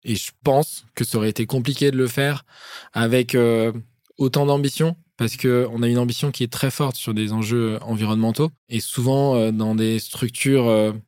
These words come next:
un peu plus institutionnelles, euh, on est un peu bridé, euh, sur ce qu'on pourrait faire. Euh, je pense qu'on serait allé un peu moins loin sur des enjeux environnementaux.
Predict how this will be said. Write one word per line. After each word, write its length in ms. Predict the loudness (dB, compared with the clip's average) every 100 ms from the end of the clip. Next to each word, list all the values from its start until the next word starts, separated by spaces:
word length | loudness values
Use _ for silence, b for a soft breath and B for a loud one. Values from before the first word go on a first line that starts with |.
| _
un 200 | -4 -4
peu 120 | -4
plus 200 | -6 0
institutionnelles, 840 | 0 -2 -8 -8 -4 0 2 2 2
euh, 180 | 2 2
on 120 | 2
est 60 |
un 80 | 2
peu 160 | 2 0
bridé, 680 | 0 2 2 4 4 4
euh, 120 | 2 0
sur 200 | -6 -8
ce 80 |
qu'on 200 | -4 -4
pourrait 280 | 0 0 0
faire. 400 | 0 0 2 0
Euh, 180 | 0 -2
je 100 | -2
pense 200 | -4 -4
qu'on 320 | -2 0 -2
serait 220 | -4 -2
allé 240 | -2 0 0
un 80 | 0
peu 120 | 0
moins 200 | 0 0
loin 260 | 0 0
sur 220 | -2 -4 -4
des 160 | -2
enjeux 220 | -2 -2
environnementaux. 760 | 0 0 0 0 0 2 2 0